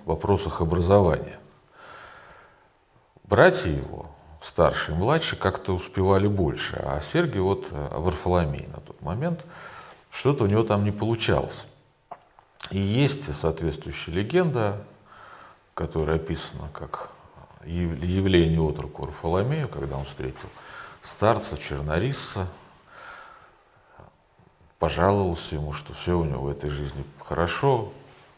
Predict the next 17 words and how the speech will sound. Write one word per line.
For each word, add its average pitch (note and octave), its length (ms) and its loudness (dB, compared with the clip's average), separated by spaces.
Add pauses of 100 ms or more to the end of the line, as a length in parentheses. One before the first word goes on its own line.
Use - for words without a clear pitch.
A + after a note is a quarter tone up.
кроме E2+ 360 0
как D#2 220 -4
грамоте D2+ 540 2
он C2+ 160 -6
не C2+ 60 -6
разумеет. D2 640 -2 (120)
И - 60 -10
дальше A2 420 -2 (1120)
известно, D2+ 480 -2
что - 160 -10
произошло. D#2 500 0
Пришли C#2 400 -6
они - 260 -10
домой, G2+ 440 -2 (1400)
открыли E2 420 2
какую-то D2 480 -2
книгу, C#3+ 380 -2